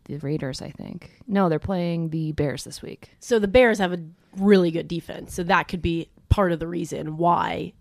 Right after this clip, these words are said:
Speaker 2: he's listed on the bus that week.
Speaker 1: Okay, and then the Vikings with Kirk Cousins, they're playing the Raiders.
Speaker 2: That's an interesting one.
Speaker 1: Very interesting,
Speaker 2: I'm a big
Speaker 1: actually.
Speaker 2: Kirky Cousins fan.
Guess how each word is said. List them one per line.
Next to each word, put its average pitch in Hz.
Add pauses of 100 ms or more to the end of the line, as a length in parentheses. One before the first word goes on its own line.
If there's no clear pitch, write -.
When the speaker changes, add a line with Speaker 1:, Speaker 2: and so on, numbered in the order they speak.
Speaker 2:
he's 165
listed -
on -
the -
bus -
that -
week. -
Speaker 1:
Okay, 180
and 196
then 185
the 175
Vikings 180
with 170
Kirk 180
Cousins, 160
they're 156
playing 160
the 143
Raiders. - (280)
Speaker 2:
That's -
an 427
interesting 285
one. 170
Speaker 1:
Very 185
interesting, -
Speaker 2:
I'm 294
a 370
big 262
Speaker 1:
actually. 196
Speaker 2:
Kirky -
Cousins -
fan. -